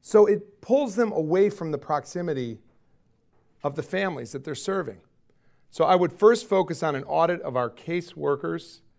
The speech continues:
their caseload, and then any other needs analysis that interviews a parent,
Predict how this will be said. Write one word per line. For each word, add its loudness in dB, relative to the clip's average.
their 2
caseload, -2
and -4
then -4
any -4
other 0
needs -4
analysis -4
that -6
interviews -4
a -10
parent, -6